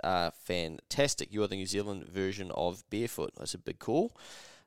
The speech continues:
Uh, the question, are there any tax-free or tax-on withdrawal options in New Zealand for savings or investment accounts? Sucks that the pension laws require income tax. I, I don't really, don't even know this one. Like, I don't even really know what they're trying to ask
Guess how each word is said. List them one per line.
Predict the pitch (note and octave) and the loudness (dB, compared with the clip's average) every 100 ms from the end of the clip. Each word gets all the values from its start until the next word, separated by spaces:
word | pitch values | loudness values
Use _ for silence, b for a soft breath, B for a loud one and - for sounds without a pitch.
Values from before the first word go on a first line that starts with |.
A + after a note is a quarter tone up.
| - | 2
Uh, | A#2 B2+ B2+ B2+ | 8 10 10 8
the | A#2 | 6
question, | F3 - - | 2 2 0
are | - D3 | 4 4
there | A#3 | 4
any | A#3+ E3+ | 2 2
tax-free | D3 - - - C#3 A#2+ - | 2 2 0 2 2 2 0
or | G#2 | -2
tax-on | - C3 - - A2+ | 2 2 2 -4 -4
withdrawal | G2+ - B2+ F2 | -4 0 2 2
options | E2 A2 G2+ | 0 -4 -6
in | G#2 | -4
New | |
Zealand | F#2 G#2+ G2+ | -2 -2 -2
for | - | -2
savings | - G2+ A2 A2 - - - | 2 4 4 2 -6 -10 -8
or | G2 F#2+ G2 F#2 | -2 0 2 0
investment | F#2 F2+ C#3+ - | -2 -2 -2 -2
accounts? | A#1+ - D#2+ - | -6 -8 -8 -4
Sucks | - - B2 - | 0 0 0 -2
that | - | -4
the | - | -6
pension | - A2 - G#2 | -8 -6 -6 -4
laws | F#2 | -6
require | F#2 - F2+ - | -8 -2 -2 -2
income | A2+ A2+ | -4 -6
tax. | - - - - B B B B - | -4 -6 -6 -12 B B B B 4
I, | A#2+ | 6
I | - C#3+ | 10 10
don't | F3+ | 10
really, | C3+ A2+ G2 | 8 4 4
don't | G2 G2 | 4 4
even | F#2 F#2+ | 4 4
know | G#2 G#2 - _ _ _ _ | 4 4 -2 _ _ _ _
this | G2+ | 0
one. | A#2 D3 - - | 2 2 -2 -6
Like, | G#2 | 2
I | G#2+ | 6
don't | A#2 | 6
even | A#2+ A2 | 6 6
really | G#2+ | 4
know | G#2 G2+ | 6 6
what | F2+ | 6
they're | B1 | 2
trying | - F#2+ | 2 2
to | C2 | 4
ask | G#2 G#2+ A2 - | 4 4 4 -2